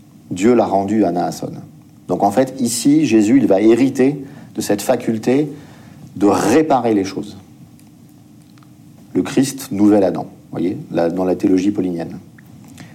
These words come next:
Donc Paul nous avait épargné le passage par Naasson, mais les Juifs le connaissaient. Deuxième chose, euh, dans le texte que je vous ai lu, là, quand, euh, chacun amène sa, sa dédicace à l'autel,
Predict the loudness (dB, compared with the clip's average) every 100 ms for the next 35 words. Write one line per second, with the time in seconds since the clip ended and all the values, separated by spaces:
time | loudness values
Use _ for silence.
0 | -10 -6 0 0 2 0 2 2 2 2
1 | 2 2 2 2 2 -2 -2 -4 -4 -2
2 | -2 -2 0 0 0 -4 -4 -2 -2 -2
3 | -4 -2 -2 -4 -10 -18 -20 -20 -20 -20
4 | -20 -20 -20 -20 -20 -20 -20 -14 2 4
5 | 4 2 2 4 4 2 0 -2 -2 2
6 | 4 4 4 4 4 2 -8 -18 -20 -2
7 | 0 0 0 0 2 2 4 4 2 -2
8 | -2 0 0 -2 0 0 0 0 0 -2
9 | -2 2 4 2 0 0 0 0 0 0
10 | -2 0 0